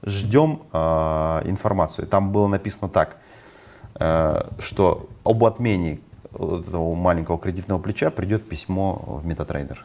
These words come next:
Ну, придёт письмо, будет написано: «Ребята, кредитное плечо встало на место».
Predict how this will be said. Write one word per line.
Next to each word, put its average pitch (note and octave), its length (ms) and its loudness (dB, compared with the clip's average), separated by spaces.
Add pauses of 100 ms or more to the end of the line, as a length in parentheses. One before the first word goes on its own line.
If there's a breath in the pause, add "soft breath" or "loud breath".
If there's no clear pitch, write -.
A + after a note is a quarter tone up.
(120)
Ну, F3+ 80 -6
придёт D3 360 -2
письмо, - 260 -12
будет F2 280 -6
написано: - 380 -10
«Ребята, D#3 600 -2 (260)
кредитное D#2 420 -6
плечо F2 280 -6
встало G2 320 -4
на D#2+ 120 -4
место». C#2+ 320 -8